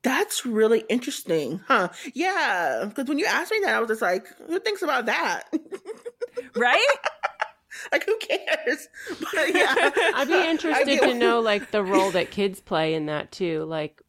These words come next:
Speaker 3: men versus
Speaker 1: Mm-hmm.
Speaker 3: women.
Speaker 1: Yeah, you know,
Speaker 3: 'Cause, like, there's
Speaker 1: that's, yeah,
Speaker 3: career
Speaker 1: I, I think
Speaker 3: legacy,
Speaker 1: legacy
Speaker 3: and then
Speaker 1: is a
Speaker 3: there's,
Speaker 1: very
Speaker 3: like
Speaker 1: ego-driven thing. I feel like it's, I feel like that wor-, even the concept probably was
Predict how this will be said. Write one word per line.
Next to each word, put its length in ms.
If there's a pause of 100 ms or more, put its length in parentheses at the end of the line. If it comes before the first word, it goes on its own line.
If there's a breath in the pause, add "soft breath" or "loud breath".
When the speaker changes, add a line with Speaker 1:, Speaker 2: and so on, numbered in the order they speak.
(280)
Speaker 3:
men 460
versus 440
Speaker 1:
Mm-hmm. 80
Speaker 3:
women. 480 (800)
Speaker 1:
Yeah, 500 (260)
you 120
know, 140
Speaker 3:
'Cause, 180
like, 160
there's 240
Speaker 1:
that's, 200
yeah, 220
Speaker 3:
career 80
Speaker 1:
I, 60
I 80
think 100
Speaker 3:
legacy, 260
Speaker 1:
legacy 200
Speaker 3:
and 100
then 140
Speaker 1:
is 40
a 40
Speaker 3:
there's, 240
Speaker 1:
very 300
Speaker 3:
like 220
Speaker 1:
ego-driven 640
thing. 460 (240 soft breath)
I 40
feel 100
like 120
it's, 240 (840 soft breath)
I 80
feel 120
like 160
that 220
wor-, 180
even 200
the 100
concept 460
probably 240
was 260